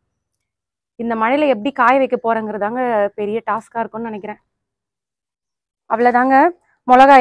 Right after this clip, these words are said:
எல்லாத்தையும் அறுவடை பண்ணியாச்சுங்க. ஒரு ரெண்டு கிலோ மிளகா இருக்குங்க. இப்ப இதை இந்த மழையில எப்படி காய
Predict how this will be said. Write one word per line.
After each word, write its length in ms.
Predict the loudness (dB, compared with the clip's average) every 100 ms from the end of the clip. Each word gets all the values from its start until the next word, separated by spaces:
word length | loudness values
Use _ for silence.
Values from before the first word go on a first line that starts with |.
| 6
எல்லாத்தையும் 380 | 6 4 6 6
அறுவடை 240 | 6 2 2
பண்ணியாச்சுங்க. 480 | 2 0 0 0 0 0 _ _ _ -4
ஒரு 100 | 0
ரெண்டு 160 | 0 -2 0
கிலோ 120 | 0 4
மிளகா 220 | 4 6 4
இருக்குங்க. 280 | 2 2 2 0 _ _ _ -8
இப்ப 100 | 0
இதை 120 | 2 2
இந்த 100 | 4
மழையில 260 | 4 6 4 2
எப்படி 160 | -2 0
காய 140 | 2